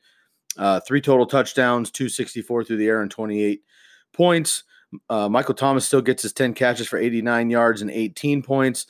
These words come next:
Travis Kelce, big game, seven for one oh seven and a touchdown for twenty-three points. Amari Cooper gets a touchdown as well,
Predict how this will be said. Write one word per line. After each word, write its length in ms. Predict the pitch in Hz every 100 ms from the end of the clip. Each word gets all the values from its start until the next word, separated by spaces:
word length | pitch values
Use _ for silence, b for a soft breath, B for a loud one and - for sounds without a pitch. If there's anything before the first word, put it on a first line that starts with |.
| b
Travis 320 | - 139 117 -
Kelce, 340 | 123 110 107
big 180 | 110 95
game, 200 | 110 107
seven 320 | - 117 110
for 220 | - 110
one 120 | 107
oh 60 | 107
seven 300 | - 110 104
and 80 | 95
a 20 |
touchdown 400 | - 104 - 101
for 80 | -
twenty-three 520 | - 104 98 120 117
points. 480 | 113 113 107 101 - B B -
Amari 240 | 107 107
Cooper 280 | - 131 117
gets 260 | 123 113
a 40 | -
touchdown 520 | 117 101 - 101 98
as 100 | 92
well, 380 | 101 101 95